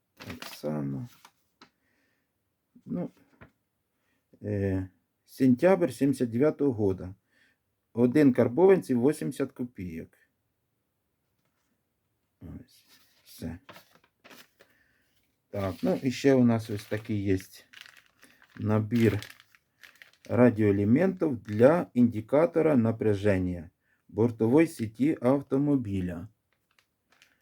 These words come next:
Ось. Що це воно таке? Так, дивимося. Е,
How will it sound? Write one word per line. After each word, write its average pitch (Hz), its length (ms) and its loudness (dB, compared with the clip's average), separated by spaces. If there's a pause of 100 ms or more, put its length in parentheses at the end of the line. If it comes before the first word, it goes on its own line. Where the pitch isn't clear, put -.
(720)
Ось. - 280 -14 (1900)
Що - 400 -8
це 107 140 -8
воно 123 280 2
таке? 131 460 -6 (1700)
Так, 92 240 -6
дивимося. 101 640 -8 (3500)
Е, 104 300 -4